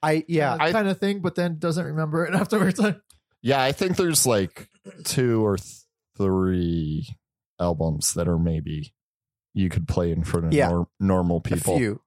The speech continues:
Speaker 1: but we'll get to those at some point. So Alex's personal favorite, I think it's a great album. It's a super sixties sounding, uh, keep, which I feel like keeps the band at this point from having its own identity, which would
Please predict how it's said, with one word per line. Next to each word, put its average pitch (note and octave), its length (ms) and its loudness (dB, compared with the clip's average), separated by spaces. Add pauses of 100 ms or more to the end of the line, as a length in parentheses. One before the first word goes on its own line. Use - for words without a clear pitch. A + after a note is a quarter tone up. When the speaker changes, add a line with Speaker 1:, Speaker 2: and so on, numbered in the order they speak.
Speaker 1:
but C3+ 220 0 (1040)
we'll E3 180 2
get C3+ 200 0
to C3+ 80 0
those A#2 160 2
at A2 100 0
some A2 240 0
point. A2 320 0 (140)
So D#3 220 0
Alex's F3+ 340 0
personal F3 380 0
favorite, D#3 480 2 (400)
I C#3 160 2
think D3+ 180 0
it's C#3 100 -4
a - 40 -8
great C3+ 180 2
album. B2 280 0
It's B2 160 0
a B2 160 2
super C4 280 0
sixties A#3 300 0
sounding, G#3 560 2 (460)
uh, D#3+ 360 2 (140)
keep, G3 180 -2 (220)
which E3 240 -2
I F3 120 2
feel F3+ 280 0
like E3 160 0
keeps - 440 0
the D3+ 120 2
band C3+ 280 0
at C#3 220 0
this D3 200 0
point C3+ 360 -2
from C3 120 -2
having B2+ 260 2
its A#2+ 100 -2
own B2 100 2
identity, B2+ 380 2
which C3 260 2
would A#2 260 0